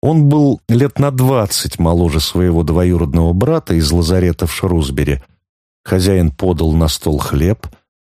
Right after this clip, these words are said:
овечий сыр и сморщенные, но сладкие яблоки. «Так стало быть, Рис еще жив. Он славный старик.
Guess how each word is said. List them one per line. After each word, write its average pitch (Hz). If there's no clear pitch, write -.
овечий 82
сыр 143
и 160
сморщенные, 127
но 101
сладкие 92
яблоки. 67
«Так -
стало 131
быть, 95
Рис 123
еще 165
жив. 170
Он 95
славный 95
старик. 85